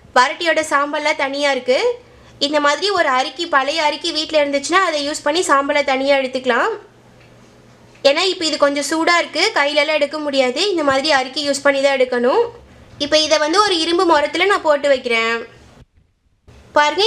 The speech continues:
இந்த மாதிரி கட்டி கட்டியா இருக்கிறதெல்லாம் தான் வரட்டியோட சாம்பல். இப்ப கொஞ்சம் சூடா இருக்கு, ஆறணும்.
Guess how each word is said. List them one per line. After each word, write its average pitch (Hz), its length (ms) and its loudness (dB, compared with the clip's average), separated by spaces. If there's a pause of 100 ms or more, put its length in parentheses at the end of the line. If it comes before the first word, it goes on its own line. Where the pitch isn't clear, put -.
இந்த 392 180 2
மாதிரி 339 260 -2
கட்டி 320 240 -2
கட்டியா 349 260 0
இருக்கிறதெல்லாம் 294 520 0
தான் 370 140 0
வரட்டியோட 294 520 -2
சாம்பல். 269 400 0 (640)
இப்ப 311 200 2
கொஞ்சம் 330 280 -2
சூடா 330 300 2
இருக்கு, 302 200 0 (280)
ஆறணும். 262 460 2